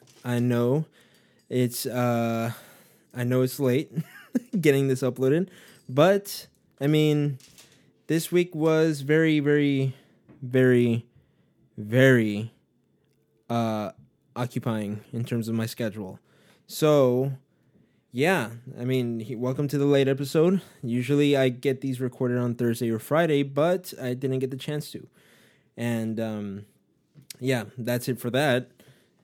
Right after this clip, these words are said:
Uh, I hope everyone is doing great this week. I know it's been for me, even though it's been ridiculously busy, and I'm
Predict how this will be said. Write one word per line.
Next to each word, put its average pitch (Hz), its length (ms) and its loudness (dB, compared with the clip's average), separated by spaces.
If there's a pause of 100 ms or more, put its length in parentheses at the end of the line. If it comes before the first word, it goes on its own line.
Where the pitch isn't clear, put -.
(140)
Uh, 120 560 -4 (320)
I 135 140 -4
hope 135 340 -2
everyone 185 400 4
is 156 140 0
doing 151 240 2
great 123 560 -2 (240)
this 123 400 -4
week. 123 520 -6 (320)
I 123 140 -6
know 127 160 0
it's 127 140 0
been 135 180 -2
for 143 160 -4
me, 131 280 0
even 123 120 0
though 123 100 0
it's 120 120 -4
been 117 360 -4
ridiculously 110 600 -6
busy, 120 460 -2
and 120 260 -2
I'm 110 360 -4